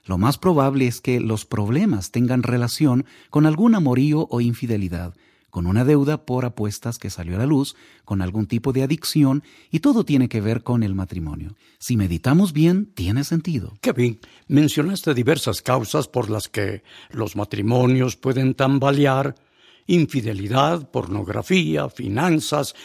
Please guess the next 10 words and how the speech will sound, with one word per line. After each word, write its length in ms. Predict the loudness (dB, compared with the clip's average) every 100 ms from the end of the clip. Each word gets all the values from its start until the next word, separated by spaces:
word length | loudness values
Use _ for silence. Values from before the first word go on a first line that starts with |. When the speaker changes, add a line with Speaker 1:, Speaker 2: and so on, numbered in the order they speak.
| -8
Speaker 2:
expectativas 880 | -6 -4 -6 -6 -6 -4 -2 -2 -2
no 120 | -4
satisfechas. 880 | -6 -6 -6 -2 -2 0 -2 -4 -10 -20 -20 _ -8
Eh, 220 | -6 -6 -6
¿tú 160 | -6
crees 380 | -2 0 0 -2
que 420 | -2 0 0 -2 -2
todas 320 | -2 -2 0
esas 300 | -2 -2 -4
cosas 480 | -4 -2 0 0